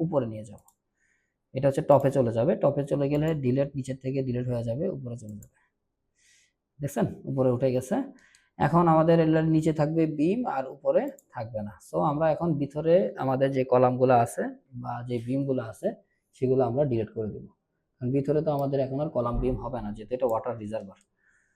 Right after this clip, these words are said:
So এটা থেকে ও স্ল্যাবগুলো, শুধু স্ল্যাবগুলো হবে না, কারণ স্ল্যাব তো আমার রিটেনিং ওয়াল পর্যন্ত যাবে। So এটা দেখানোর জন্য আপনাদেরকে করলাম। দেখেন আমাদের এখন এখানে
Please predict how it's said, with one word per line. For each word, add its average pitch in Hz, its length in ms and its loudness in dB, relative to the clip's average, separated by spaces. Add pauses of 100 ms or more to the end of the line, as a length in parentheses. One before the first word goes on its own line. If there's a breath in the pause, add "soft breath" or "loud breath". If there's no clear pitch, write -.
(260)
So 131 100 2 (420)
এটা 135 200 2
থেকে 139 180 2 (160)
ও 131 40 0 (120)
স্ল্যাবগুলো, 135 420 2 (100)
শুধু 135 160 -2 (400)
স্ল্যাবগুলো 147 380 2 (100)
হবে 127 220 2
না, 160 120 0
কারণ 143 200 0
স্ল্যাব 127 240 -4
তো - 120 0
আমার 147 200 0
রিটেনিং 127 280 -4
ওয়াল 120 200 -2
পর্যন্ত 123 240 -6 (140)
যাবে। 104 180 -6 (760 soft breath)
So - 60 6 (100)
এটা 180 120 10 (100)
দেখানোর 180 300 6
জন্য 180 180 6
আপনাদেরকে 170 360 4
করলাম। 185 280 6
দেখেন 151 240 2
আমাদের 139 260 4
এখন 165 180 -2 (400)
এখানে 135 180 0